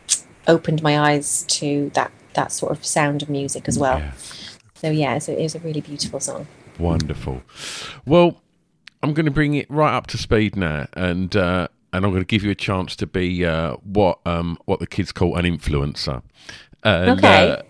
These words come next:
Speaker 2: and I want you to tell me a song that you think many people may not know that you would like them to go and listen to.
Speaker 1: Um, so many people of the new generation may not know this.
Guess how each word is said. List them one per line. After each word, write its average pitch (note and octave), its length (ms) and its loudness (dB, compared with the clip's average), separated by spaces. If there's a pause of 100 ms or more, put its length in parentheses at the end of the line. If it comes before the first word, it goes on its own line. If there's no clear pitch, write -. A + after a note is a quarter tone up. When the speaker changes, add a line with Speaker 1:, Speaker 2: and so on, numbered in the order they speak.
(220)
Speaker 2:
and C3 120 8
I C3+ 40 6
want D3 180 4
you D#3 80 -4
to C#3+ 100 -8
tell C3 320 4
me F2+ 300 2
a G#2+ 60 2
song A2 340 6
that - 100 0
you G#2 120 4
think G#2 220 0
many G#2+ 220 2
people A2 300 -2
may F#2 180 2
not F2 160 -2
know D2 400 0
that D#2 120 -4
you E2 80 0
would D#2 100 2
like D#2 200 4
them D#2 140 -6
to - 80 -12
go D2+ 140 -2
and D2 100 -2
listen C#2+ 260 -8
to. C2 220 -8 (1800)
Speaker 1:
Um, A3+ 600 6 (400)
so - 140 2
many D4 200 8
people D#4 300 6
of G3+ 160 2
the G#3 60 4
new G#3+ 280 6
generation F3+ 640 4
may D#3+ 120 6
not D#3 160 4
know D#3+ 160 6
this. D3 340 2